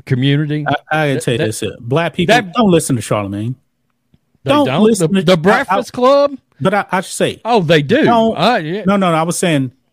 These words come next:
Speaker 2: don't listen to Charlemagne. The man trashed Joe Biden in the twenty twenty election. What did he
Speaker 1: And
Speaker 2: still
Speaker 1: then
Speaker 2: do? He went out
Speaker 1: voted
Speaker 2: there and
Speaker 1: for him.
Speaker 2: voted for Joe Biden. He's complaining about Joe Biden for the past two years.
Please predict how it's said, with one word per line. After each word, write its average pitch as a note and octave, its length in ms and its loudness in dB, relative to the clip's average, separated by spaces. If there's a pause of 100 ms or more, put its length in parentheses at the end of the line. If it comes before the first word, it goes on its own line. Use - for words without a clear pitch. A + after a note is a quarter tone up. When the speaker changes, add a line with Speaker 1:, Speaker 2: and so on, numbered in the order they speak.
Speaker 2:
don't F3+ 340 -4 (140)
listen D#3+ 300 0
to C#3+ 60 0
Charlemagne. A#2+ 720 -4 (420)
The C3 80 -2
man G3 300 0
trashed G3 480 -4
Joe D#3+ 180 0
Biden D3 460 -4 (480)
in D#3 100 0
the C3 60 0
twenty F3 420 -2
twenty G3 460 0
election. - 600 -6 (460)
What D#3 140 0
did A#3 80 0
he A3 60 0
Speaker 1:
And G3+ 80 -2
Speaker 2:
still A3 260 2
Speaker 1:
then - 20 -2
Speaker 2:
do? A#3 260 0 (300)
He F3 140 2
went F3 240 2
out F#3+ 140 2
Speaker 1:
voted D#3+ 60 -10
Speaker 2:
there F#3+ 120 0
and C#3 60 0
Speaker 1:
for C3 100 0
him. - 20 2
Speaker 2:
voted F#3 160 -2
for F3 60 -4
Joe D#3 220 0
Biden. G#2+ 340 -6 (760)
He's F#3 220 2
complaining G#3+ 520 -2
about F#3 260 0
Joe F3 180 -2
Biden D3+ 380 -2 (200)
for - 100 -4
the C3 100 -2
past E3+ 420 -6
two F#3 100 -2
years. - 460 -6